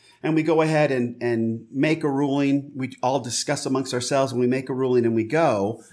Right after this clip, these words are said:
um, and then it turns out that we've broken that rule, then we get penalized for that after the fact.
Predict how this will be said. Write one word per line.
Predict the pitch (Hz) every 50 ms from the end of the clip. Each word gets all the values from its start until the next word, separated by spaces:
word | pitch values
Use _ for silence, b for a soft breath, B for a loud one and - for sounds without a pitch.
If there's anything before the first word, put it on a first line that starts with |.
| B B B B B B B B B _ -
um, | 123 117 117 117 117
and | 120 123 123
then | 139 143 143 139
it | -
turns | - - 151 131 131
out | 135 135 117 127
that | 127
we've | 120 123 120 113 -
broken | 135 135 123 - 123 120
that | 120 113 107 113
rule, | 143 170 180 143 123 120 120 113 117 - -
then | 117 113 123 117 117 117 117 120 123 123 123
we | 127 127
get | 120 120 117 -
penalized | - 156 156 147 123 107 98 95 - -
for | - 101 101
that | 92 90 85
after | 80 107 113 - - 101
the | 95
fact. | 98 - 117 - - - - - -